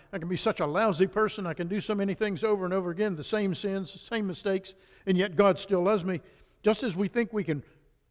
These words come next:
wear that out, and one day he'll wake up and say, "Nope, not gonna love you anymore." And that's what we fail to see in,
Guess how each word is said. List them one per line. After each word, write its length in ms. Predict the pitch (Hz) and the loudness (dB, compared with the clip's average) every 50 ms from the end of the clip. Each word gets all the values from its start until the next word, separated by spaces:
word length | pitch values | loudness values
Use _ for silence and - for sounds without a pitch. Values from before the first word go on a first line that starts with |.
| - | -10
wear 280 | 143 151 202 240 247 226 | -2 2 4 6 6 8
that 240 | 226 233 220 202 196 | 6 6 4 4 2
out, 320 | 208 208 180 160 - - - _ _ _ _ _ _ _ _ _ _ _ _ _ _ _ _ _ - | 2 0 -2 -4 -6 -12 -18 _ _ _ _ _ _ _ _ _ _ _ _ _ _ _ _ _ -6
and 120 | 147 147 | 0 4
one 180 | 180 202 190 190 | 4 6 8 8
day 160 | 202 196 165 | 6 6 6
he'll 140 | 175 185 170 | 4 4 4
wake 240 | 170 185 180 - | 2 0 0 0
up 140 | 185 170 - | 0 -2 -2
and 100 | 180 147 | -4 -4
say, 140 | - 175 156 | -2 -2 0
"Nope, 180 | 160 220 247 - - _ - - _ _ _ _ _ _ _ _ _ | 0 0 -2 -2 -6 _ -20 -20 _ _ _ _ _ _ _ _ _
not 160 | - 156 175 | -16 -14 -12
gonna 140 | 185 175 180 | -8 -6 -4
love 180 | 185 196 175 156 | -2 -2 -2 -2
you 80 | 156 | -2
anymore." 360 | 147 139 135 131 131 131 127 - _ _ _ _ _ _ _ _ _ _ _ _ _ _ _ _ _ _ _ _ _ _ _ _ _ _ _ _ _ _ _ _ _ _ _ - | -4 -6 -6 -8 -10 -12 -14 -16 _ _ _ _ _ _ _ _ _ _ _ _ _ _ _ _ _ _ _ _ _ _ _ _ _ _ _ _ _ _ _ _ _ _ _ -2
And 80 | 160 | -2
that's 120 | 196 - 247 | -2 0 0
what 120 | 220 202 | 0 2
we 100 | 196 185 | 2 4
fail 220 | - 214 202 185 | 4 4 4 4
to 80 | 170 156 | 4 0
see 300 | - - 349 370 240 180 | 0 0 0 2 2 2
in, 140 | 160 151 | 2 0